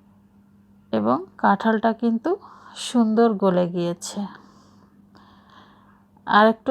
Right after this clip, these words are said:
আমি ঢেকে ঢেকে রান্না করব। একটু লবণটা দেখে নিলাম, রান্নাটা আমার প্রায়ই হয়ে আসছে। আমি কিছুটা গরম মশলার গুঁড়া, পরিমাণ মতো গরম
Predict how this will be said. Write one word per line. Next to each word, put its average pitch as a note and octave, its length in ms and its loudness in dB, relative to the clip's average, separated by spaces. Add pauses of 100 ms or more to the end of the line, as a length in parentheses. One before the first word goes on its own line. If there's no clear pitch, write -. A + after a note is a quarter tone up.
আমি A#3 180 2
ঢেকে A3 200 -2
ঢেকে G#3+ 260 -2
রান্না G3+ 340 0
করব। A3 220 -2 (120)
একটু G#3+ 180 -6
লবণটা G3+ 480 0
দেখে G#3+ 340 -4
নিলাম, A3+ 380 0 (540)
রান্নাটা G3+ 520 0
আমার G#3+ 200 0
প্রায়ই G#3 500 2 (100)
হয়ে A3 220 0
আসছে। A3 440 -2
আমি G#3+ 260 2
কিছুটা A3+ 480 -4 (520)
গরম G3+ 280 6
মশলার A3 400 -2
গুঁড়া, G3+ 260 -2 (140)
পরিমাণ G3+ 360 0 (100)
মতো A#3 220 -2
গরম G3+ 280 0